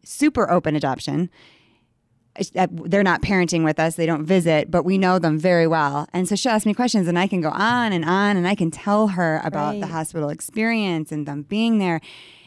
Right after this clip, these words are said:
Speaker 1: And it, I can see in my son, eh, there's just this missing piece.
Speaker 2: Right.
Speaker 1: And at times, adopted or not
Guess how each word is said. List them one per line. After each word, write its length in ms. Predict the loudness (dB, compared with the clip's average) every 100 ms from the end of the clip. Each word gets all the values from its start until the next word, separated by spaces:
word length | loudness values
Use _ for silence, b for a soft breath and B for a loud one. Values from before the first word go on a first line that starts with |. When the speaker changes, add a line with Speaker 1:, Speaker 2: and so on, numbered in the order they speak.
| B
Speaker 1:
And 460 | -2 2 2 0 -4 _ _ _
it, 160 | 0 0 -4 -2
I 200 | -2 0
can 160 | -2
see 180 | -4 -4
in 180 | -2 -2
my 140 | -4
son, 720 | -4 -4 -2 0 0 0 -4 -10 _ _ _ _
eh, 260 | -8 -6 -2
there's 220 | -2 -2
just 160 | -4 -8
this 160 | -8
missing 400 | -4 -4 -2 -4
piece. 500 | -4 -4 -6 -6 -16 -14
Speaker 2:
Right. 500 | -10 -10 -10 -12 -14 -6
Speaker 1:
And 160 | -4 -2
at 140 | -4
times, 680 | -4 0 2 4 2 0 -4 b b b
adopted 440 | -2 0 0 0
or 120 | 2 4
not 420 | 4 2 -2